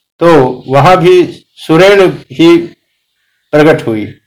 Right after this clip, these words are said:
इसी प्रकार महात्मा वशिष्ठ जी भी एक बार कुरुक्षेत्र में यज्ञ कर रहे थे। वहां पर उन्होंने सरस्वती का आवाहन किया। उनके आवाहन से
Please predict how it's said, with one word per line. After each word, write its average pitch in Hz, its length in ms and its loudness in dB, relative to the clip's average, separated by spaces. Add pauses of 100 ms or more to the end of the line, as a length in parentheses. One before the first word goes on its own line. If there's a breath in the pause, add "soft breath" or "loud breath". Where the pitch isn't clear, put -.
(200)
इसी 165 220 -4
प्रकार 175 400 0
महात्मा 147 460 0
वशिष्ठ 135 400 -2
जी 156 160 -2
भी 147 180 0
एक 147 360 -2
बार 131 200 2
कुरुक्षेत्र 156 680 -2
में 120 320 -6 (260)
यज्ञ 165 300 -2
कर 143 220 0
रहे 113 220 -2
थे। 95 320 -10 (260)
वहां 165 200 2
पर 175 180 0
उन्होंने 156 380 -2
सरस्वती 147 600 -2
का 160 160 0
आवाहन 131 580 -2
किया। 110 420 -4 (300)
उनके 165 420 -2
आवाहन 143 440 2
से 127 420 -4